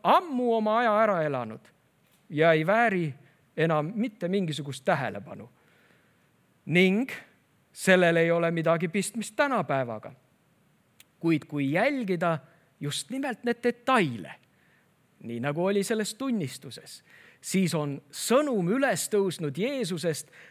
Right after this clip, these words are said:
päris paljude jaoks ikka ka veel päevakohane ja väga oluline, vaatamata sellele, et neid selle tõttu vihatakse. Jeesuse palve salmis viisteist on, et Jumal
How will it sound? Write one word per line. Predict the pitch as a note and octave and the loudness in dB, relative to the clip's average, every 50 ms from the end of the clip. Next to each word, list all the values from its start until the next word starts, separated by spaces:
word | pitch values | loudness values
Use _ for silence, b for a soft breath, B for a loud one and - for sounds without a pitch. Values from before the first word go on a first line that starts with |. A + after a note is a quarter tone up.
| B B _ - | B B _ -2
päris | A3+ C4+ D4 D4 D4 B3+ A3 G3 E3+ - - - | 0 2 2 2 0 0 0 0 -2 -2 -4 -8
paljude | - _ - G#3 C4 D4+ D#4 D4 C4+ C4 A3 F#3 E3+ F3 F3+ | -8 _ -2 0 2 2 0 0 -2 -2 -2 -2 0 0 0
jaoks | F3 E3 D3+ - - - | 0 0 -2 -4 -6 -6
ikka | D#4+ E4+ - _ _ _ - | -6 -6 -8 _ _ _ -6
ka | - E3+ F3 | -4 -4 -2
veel | B3+ C#4+ A#3+ G#3+ F3+ C#3+ b b b b _ - | 0 0 0 0 -2 -4 b b b b _ 2
päevakohane | G3 A#3 D4 E4+ D#4+ C4+ B3 A3+ F#3+ E3+ G3+ G3 F#3+ F#3+ F3 E3+ D#3 D3+ C#3+ C3 B B B B - | 4 4 6 4 4 2 2 2 2 2 0 -2 0 0 0 0 0 0 -2 -4 B B B B 0
ja | F#3+ F#3+ | 2 4
väga | F3+ F#3+ F#3+ E3+ | 4 4 4 4
oluline, | E3 F3 G3 G3+ E3 C#3+ C#3 B2+ A#2+ G#2+ G#2 G#2 b b b b b b b - | 4 4 4 4 2 0 -2 -4 -6 -6 -8 -12 b b b b b b b 4
vaatamata | D#3 G3+ G#3+ A3+ - - - A#3+ G#3+ G3 G3 G3 - F3 | 6 6 6 6 4 0 -4 -2 0 0 -2 -2 -4 -4
sellele, | - - B3 D4 D4 B3+ A3 F#3+ F3+ F3 E3 - - - | 0 2 2 2 2 2 2 2 2 0 -2 -4 -2 0
et | F#3 E3+ E3 - | 0 0 2 2
neid | F#3 D#3+ D#3+ - | 0 0 0 0
selle | - G#3+ G3 F#3 F3 D#3 | 0 0 0 2 0 0
tõttu | C3+ F3 E3 D#3 - - D#3 D#3+ | -2 -2 -4 -4 -6 -6 -4 -2
vihatakse. | F3 D#3 C#3 G2+ - _ - G#2+ - - - - - - _ _ _ _ _ _ _ b b b b b b b b b b b b b b b b _ | 0 0 -2 -4 -8 _ -14 -14 -14 -12 -12 -14 -14 -14 _ _ _ _ _ _ _ b b b b b b b b b b b b b b b b _
Jeesuse | D3+ F3+ A3 B3 A3 - G#3+ D#3+ G#3+ F#3 | 8 8 8 8 8 4 2 2 2 4
palve | - - A3 D4+ F4 D#4 G3+ D#3 C#3 C3 | 6 6 6 6 6 4 2 0 0 -2
salmis | - - - F#3 G3+ G#3 G3 F#3+ E3 - | -2 4 6 6 6 6 4 0 -2 -2
viisteist | F#3 A#3+ C4+ B3+ - - - G#3 G3+ G3 - - | -2 -2 0 -2 -2 -2 0 0 0 0 0 0
on, | G3+ G3+ G3 F#3+ | 0 2 2 2
et | F#3 - - | 0 0 0
Jumal | G#3+ A#3 A#3 G#3 G3+ | 0 2 4 4 4